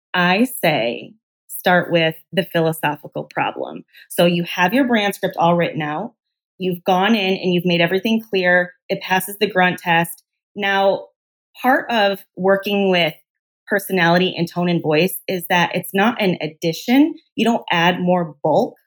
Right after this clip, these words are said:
to your brand script. It's actually a layering. You have to inject it in. So you don't add more content and start just, like, telling jokes and all that stuff. The brand script is your outline,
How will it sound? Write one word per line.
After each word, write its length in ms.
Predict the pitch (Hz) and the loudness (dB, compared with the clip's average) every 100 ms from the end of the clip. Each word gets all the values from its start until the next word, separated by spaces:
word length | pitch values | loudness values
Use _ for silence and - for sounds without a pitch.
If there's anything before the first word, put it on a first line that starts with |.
| _ _ - | _ _ -8
to 100 | 196 | -4
your 360 | 190 175 180 175 | 0 4 4 2
brand 280 | 175 185 | 2 0
script. 400 | 190 247 262 - - _ - | 0 2 2 0 -12 _ -8
It's 140 | 196 - | -4 0
actually 440 | 208 - 233 196 | -2 0 0 2
a 100 | 180 | 2
layering. 720 | 180 185 180 156 156 - 175 - _ _ - | 2 2 2 0 -2 -6 -12 -16 _ _ -2
You 120 | 226 | 2
have 180 | 220 226 | 2 0
to 220 | 196 - | -2 2
inject 520 | 185 165 190 185 - | 0 0 0 -2 -2
it 180 | 190 - | -2 -2
in. 280 | - 170 143 | -4 -2 -2
So 140 | - | 0
you 220 | 185 180 175 | 0 0 -2
don't 280 | 196 208 - | 0 0 -2
add 360 | 190 190 190 175 | -2 2 0 0
more 300 | 185 196 196 | 0 2 2
content 560 | 190 202 196 - 190 185 | 0 -2 0 0 0 0
and 80 | 156 | -2
start 320 | 202 196 - | 2 2 0
just, 180 | 196 - | -2 0
like, 180 | 196 | 0
telling 280 | 190 202 202 | 0 0 0
jokes 340 | 185 185 190 - | 2 2 2 -2
and 80 | 185 | -2
all 100 | 185 | 0
that 200 | 185 - | 0 0
stuff. 220 | 196 185 - _ - _ | -2 -2 -6 _ -20 _
The 160 | 170 180 | -2 0
brand 320 | 180 196 214 | 2 0 0
script 260 | - 220 | 0 0
is 140 | 190 170 | 0 0
your 140 | 170 | 0
outline, 680 | 160 175 - 208 214 220 | 2 0 2 0 2 0